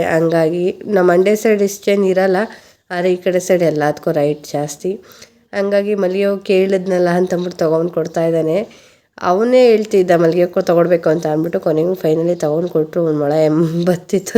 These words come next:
ತೊಂಬತ್ತಾಯ್ತು ಅಂದ್ಬಿಟ್ಟು, ಏನು ಮಾಡೋಕ್ಕಾಗಲ್ಲ ಅಂದ್ಬಿಟ್ಟು ನಾನು ಹೂ ಮುಟ್ಕೋತಾ ಇದ್ದೆ. ನಂದು ಬರ್ಡೇದು ಸ್ಯಾರಿ ತೋರಿಸಿದ್ನಲ್ಲ ನಾನು, ಅಕ್ಕ ತಗೊಟ್ಟಿರೋದು ಅಂದ್ಬಿಟ್ಟು, ಆ ಸ್ಯಾರಿನ ವೇರ್ ಮಾಡಿದ್ದೀನಿ ಇವತ್ತು. ಚೆನ್ನಾಗಿ ಕಾಣ್ತಾ ಇದೆಯಾ?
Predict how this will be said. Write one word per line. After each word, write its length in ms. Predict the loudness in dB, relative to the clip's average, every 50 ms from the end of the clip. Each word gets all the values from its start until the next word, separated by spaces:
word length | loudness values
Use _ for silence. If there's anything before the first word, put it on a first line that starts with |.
| 0 2
ತೊಂಬತ್ತಾಯ್ತು 800 | 2 2 2 4 4 2 2 2 2 2 2 2 2 2 2 2
ಅಂದ್ಬಿಟ್ಟು, 500 | 2 2 0 -2 -4 -6 -6 -2 -2 -2 -2 -4 -8 -18 -18 -18 -18 -20 -20 -20 _ _ _ _ -2
ಏನು 200 | 0 0 0 0
ಮಾಡೋಕ್ಕಾಗಲ್ಲ 580 | 0 0 0 0 0 0 0 2 2 2 2
ಅಂದ್ಬಿಟ್ಟು 300 | 2 0 0 -2 -2 -2
ನಾನು 200 | 0 0 2 2 2 0
ಹೂ 120 | 0 -2
ಮುಟ್ಕೋತಾ 520 | -2 -2 -2 -4 -4 -2 -4 -4 -2 -2 -2
ಇದ್ದೆ. 240 | -2 -2 -2 -4 -6 -6 -10 -18 -20 -20 -20 -20 -20 _ _ _ _ _ _ _ _ _ _ _ _ -4
ನಂದು 360 | -2 0 0 0 0 0 0
ಬರ್ಡೇದು 440 | 0 2 2 4 2 2 0 -2 -4
ಸ್ಯಾರಿ 400 | -4 -2 0 0 0 0 0 -2 -2 -2
ತೋರಿಸಿದ್ನಲ್ಲ 640 | -2 0 0 0 0 0 -2 -2 0 2 2 2 2 2
ನಾನು, 260 | 2 0 0 0 -2 -4 -6 -12 _ _ _ _ _ _ _ _ _ _ _ _ _ _ _ _ _ _ -8
ಅಕ್ಕ 140 | -4 -2 0
ತಗೊಟ್ಟಿರೋದು 520 | 0 2 0 0 0 0 0 0 0 0 -2
ಅಂದ್ಬಿಟ್ಟು, 260 | -4 -4 -4 -6 -6 -6 -8 -18 -20 -20 -20 _ _ -10
ಆ 80 | -8 -6 -6
ಸ್ಯಾರಿನ 460 | -4 -2 0 0 2 2 2 2 2
ವೇರ್ 240 | 4 4 4 4 4 2
ಮಾಡಿದ್ದೀನಿ 440 | 0 0 0 0 0 0 0 0 0
ಇವತ್ತು. 280 | -2 -2 -4 -4 -6 -8
ಚೆನ್ನಾಗಿ 360 | -4 -4 -2 -2 -2 -2 -2
ಕಾಣ್ತಾ 340 | -2 -2 -2 -2 -2 -2 0
ಇದೆಯಾ? 340 | -2 0 0 0 -2 0